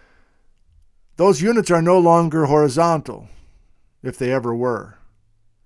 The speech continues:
And in particular, that Blue Mountain sediment, which is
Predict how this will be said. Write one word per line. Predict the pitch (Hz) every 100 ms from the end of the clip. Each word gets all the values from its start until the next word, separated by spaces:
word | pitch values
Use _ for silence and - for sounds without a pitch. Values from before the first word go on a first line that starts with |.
| _ _ _ _
And | 143
in | 156
particular, | 165 156 262 262 175 135 135 156
that | 156 160 123
Blue | 180 226
Mountain | 170 190 214 151 131
sediment, | - 202 214 123 117
which | 143 143 151
is | 147 123 -